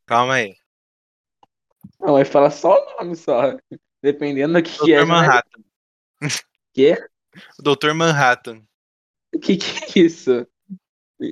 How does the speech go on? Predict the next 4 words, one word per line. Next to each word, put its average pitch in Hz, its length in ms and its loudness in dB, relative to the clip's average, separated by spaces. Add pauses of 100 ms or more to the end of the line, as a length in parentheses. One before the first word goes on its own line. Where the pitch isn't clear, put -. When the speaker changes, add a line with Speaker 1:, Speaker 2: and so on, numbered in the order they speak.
(880)
Speaker 1:
É, 120 680 0 (440)
simplesmente 208 1000 -10 (280)
um 175 200 -12
dos, 180 440 -14